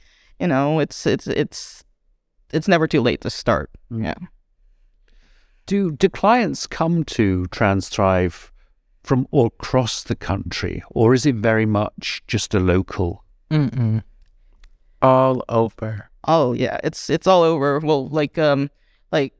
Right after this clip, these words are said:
Speaker 1: with my group being digital, um, we, um, there's actually quite a few folks who are coming in from the Midwest and Florida,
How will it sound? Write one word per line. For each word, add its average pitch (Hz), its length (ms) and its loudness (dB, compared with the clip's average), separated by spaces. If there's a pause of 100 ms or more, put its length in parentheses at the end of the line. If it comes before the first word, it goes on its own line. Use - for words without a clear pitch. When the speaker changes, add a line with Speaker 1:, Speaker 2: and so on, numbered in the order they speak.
(160)
Speaker 1:
with 156 120 0
my 151 440 2 (100)
group 156 240 -4
being 139 240 0
digital, 143 640 0 (220)
um, 117 420 -4 (420)
we, 160 220 -2 (840)
um, 113 420 0 (380)
there's 165 180 0
actually 127 640 0
quite 135 200 2
a 139 40 0
few 131 160 -2
folks 131 260 0
who 139 80 -2
are 117 80 2
coming 131 280 0
in 117 100 2
from 113 160 -2
the 113 80 2
Midwest 123 500 0
and 107 100 -6
Florida, 147 480 0